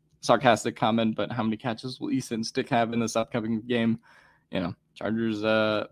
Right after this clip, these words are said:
made it a big point in the offseason that you had to keep, uh, three quarterbacks as opposed to six wide receivers. So that is sort of the <laughs> position that they're in. Um,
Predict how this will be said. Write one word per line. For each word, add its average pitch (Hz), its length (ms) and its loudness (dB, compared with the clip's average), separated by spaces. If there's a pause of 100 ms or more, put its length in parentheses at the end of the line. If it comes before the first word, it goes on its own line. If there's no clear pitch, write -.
made 113 200 0
it 113 80 0
a 117 40 0
big 127 220 0
point 131 160 2
in 117 80 2
the 120 60 4
offseason 101 520 -2
that 95 160 -4
you 104 80 -4
had 117 160 2
to - 60 -8
keep, - 320 -2 (400)
uh, 73 720 -2 (340)
three 123 160 0
quarterbacks 113 480 -2
as 110 100 -4
opposed 104 280 -4
to 107 60 -10
six - 220 -6
wide 95 160 0
receivers. - 580 -8
So 87 280 -6 (640)
that 92 260 2
is 92 280 -4
sort 101 220 -8
of 117 60 -12
the 165 100 6
<laughs> - 120 2
position 123 540 2
that 107 180 -2
they're 101 320 -2
in. 113 280 4 (840)
Um, 95 520 6